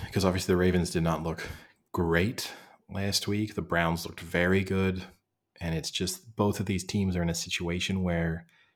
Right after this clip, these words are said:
it's difficult to know which game you put the most weight on from what we've seen of them through three weeks.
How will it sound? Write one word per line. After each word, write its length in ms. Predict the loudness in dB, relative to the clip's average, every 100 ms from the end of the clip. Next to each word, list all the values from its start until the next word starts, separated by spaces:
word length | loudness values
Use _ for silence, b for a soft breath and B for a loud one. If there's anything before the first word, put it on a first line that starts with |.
| b -20
it's 80 |
difficult 380 | -6 -4 -2 -2
to 80 | 0
know 220 | 2 2
which 400 | 2 -2 -4 -4
game 280 | -4 -4 -2
you 100 | -2
put 180 | -6 -8
the 80 | -6
most 360 | -4 -4 -4 -6
weight 360 | -6 -4 -2
on 320 | 0 0 -2 -6
from 180 | -6 -2
what 140 | -2
we've 120 | -4 -6
seen 260 | -6 -4
of 100 | -4
them 200 | -4 -4
through 220 | -6 -8 -6
three 200 | -6 -6
weeks. 440 | -4 -6 -8 -12